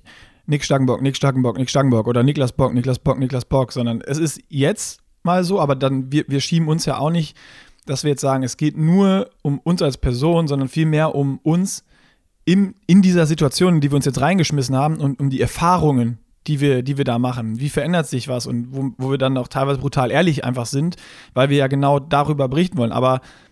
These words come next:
das ist jetzt nichts, was wir immer machen müssen oder wo es immer nur um, um uns in diesem Sport geht, sondern sobald Rennen stattfinden, geht's auch wieder um Rennen. Es geht auch um andere Profis wieder. Und, äh,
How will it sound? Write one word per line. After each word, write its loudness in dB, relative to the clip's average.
das -2
ist -6
jetzt -2
nichts, 0
was -4
wir 0
immer 4
machen 0
müssen -2
oder -2
wo 0
es -2
immer 2
nur 2
um, 0
um 0
uns 2
in 2
diesem 0
Sport 0
geht, -2
sondern -2
sobald 0
Rennen 2
stattfinden, -2
geht's -2
auch -2
wieder 0
um 0
Rennen. 2
Es -6
geht 0
auch 2
um -2
andere 2
Profis -4
wieder. -2
Und, -2
äh, -2